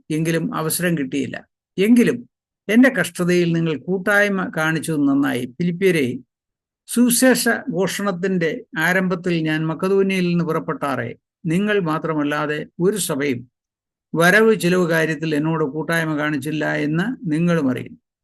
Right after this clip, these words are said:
തെസ്സലോനിക്കയിലും എൻ്റെ ബുദ്ധിമുട്ട് തീർപ്പാൻ നിങ്ങൾ ഒന്ന് രണ്ട് വട്ടം അയച്ചു തന്നുവല്ലോ.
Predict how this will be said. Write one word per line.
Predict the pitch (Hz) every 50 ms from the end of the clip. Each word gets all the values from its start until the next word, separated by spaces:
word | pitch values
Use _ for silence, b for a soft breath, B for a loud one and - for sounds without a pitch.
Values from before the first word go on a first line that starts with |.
| _ _ _ _ _ _ _ _ -
തെസ്സലോനിക്കയിലും | 196 196 180 - 240 254 254 254 247 233 214 202 196 180 170 170 165 190 233 247 240 220
എൻ്റെ | 160 160 175 175 196 202
ബുദ്ധിമുട്ട് | 196 170 143 143 151 190 208 220 208 185 190 165
തീർപ്പാൻ | 165 160 160 127 - 156 151 151 151
നിങ്ങൾ | 151 151 151 147 156 - 220 151
ഒന്ന് | 156 180
രണ്ട് | 190 196 196 185 175
വട്ടം | 165 160 - - 160 160
അയച്ചു | 160 165 175 170 185
തന്നുവല്ലോ. | 185 170 143 131 127 120 - -